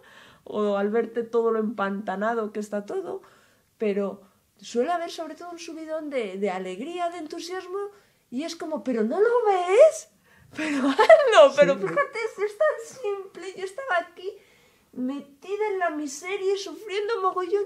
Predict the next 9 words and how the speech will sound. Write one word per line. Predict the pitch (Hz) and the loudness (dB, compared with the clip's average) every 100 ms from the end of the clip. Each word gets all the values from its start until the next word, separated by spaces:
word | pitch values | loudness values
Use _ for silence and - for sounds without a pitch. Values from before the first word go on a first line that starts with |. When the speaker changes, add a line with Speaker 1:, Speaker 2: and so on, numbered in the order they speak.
| 359 | -4
Speaker 1:
y | |
luego | 339 370 403 | -8 -8 -6
era | 403 403 740 | -4 -4 -6
esto. | - - 508 285 214 _ _ _ _ _ | -10 -4 -2 -2 -8 _ _ _ _ _
¡Jo, | - 466 403 - | -10 -4 -4 -4
cambia | 330 640 622 427 233 226 | -4 -6 0 2 4 6
esto! | 226 220 214 - 190 175 - | 6 4 -4 -8 -6 -8 -10
Y, | 196 - | -14 -16
y | 190 | -18